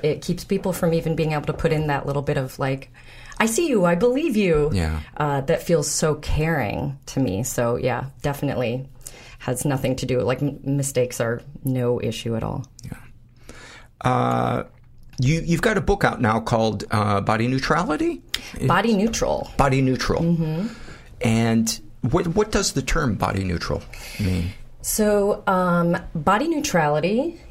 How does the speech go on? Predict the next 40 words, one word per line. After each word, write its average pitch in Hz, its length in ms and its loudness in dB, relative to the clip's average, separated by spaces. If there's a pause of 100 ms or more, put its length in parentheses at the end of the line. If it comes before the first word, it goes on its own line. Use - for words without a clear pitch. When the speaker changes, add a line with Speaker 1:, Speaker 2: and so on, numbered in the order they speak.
(140)
Speaker 1:
is 156 380 2
the 147 320 2
work 170 300 2
that 180 140 4
I 170 120 6
do 160 280 2
as 151 140 0
a 147 40 2
body 143 280 2
image 139 240 0
coach 139 300 0
is 139 100 0
focused 139 360 0
on 135 200 2
body 139 220 4
neutrality 135 500 2
as 135 140 2
the 131 100 -4
goal, 139 380 2
as 156 120 0
opposed 135 360 0
to, 127 320 0 (580)
you 277 80 2
know, 165 100 4
what 160 140 6
a 156 60 4
lot 143 160 2
of 135 80 -2
the 143 40 2
mainstream 139 500 0
messages 131 380 -2
from 131 140 -2
body 123 160 0
positivity 123 540 -2
are, 120 80 2
like, 117 220 -2
to 131 100 -2
love 123 240 -2
your 175 100 2
body 220 540 4